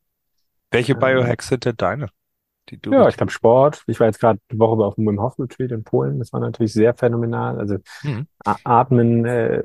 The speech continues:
Speaker 2: ist, glaub ich, generell etwas, was natürlich gerade auch viel an Popularität gewinnt, ne? Also Wim Hof ja sowieso, aber ich glaube auch der Patrick McKeown und die Buteyko-Atmung, ne? Ich meine, du machst da, glaub ich, auch dieses,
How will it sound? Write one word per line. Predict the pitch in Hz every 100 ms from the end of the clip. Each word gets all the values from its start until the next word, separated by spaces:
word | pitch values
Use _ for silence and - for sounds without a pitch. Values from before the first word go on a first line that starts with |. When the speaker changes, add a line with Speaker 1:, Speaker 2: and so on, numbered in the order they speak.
| -
Speaker 2:
ist, | -
glaub | - 117
ich, | -
generell | 110 107 110 113 117 113
etwas, | - 113 117
was | 113 123
natürlich | 110 113
gerade | - 113 113 107
auch | 123
viel | - 117
an | 113
Popularität | 117 110 110 110 110 117 -
gewinnt, | 107 110 107 113
ne? | 170
Also | 131 113 98
Wim | 107 101
Hof | 107 104
ja | 107
sowieso, | 98 95 95 104 117 117
aber | 104 101
ich | - _ _ _ _ -
glaube | 104 -
auch | -
der | 107
Patrick | - 104 107
McKeown | 104 107 - 110 107 107
und | 104
die |
Buteyko-Atmung, | 101 107 - 113 - 104 107 - 107 107
ne? | 139 196
Ich | -
meine, | 113 117
du | 110
machst | 104 -
da, | 110
glaub | 110
ich, | 104 104
auch | 104
dieses, | - 104 104 -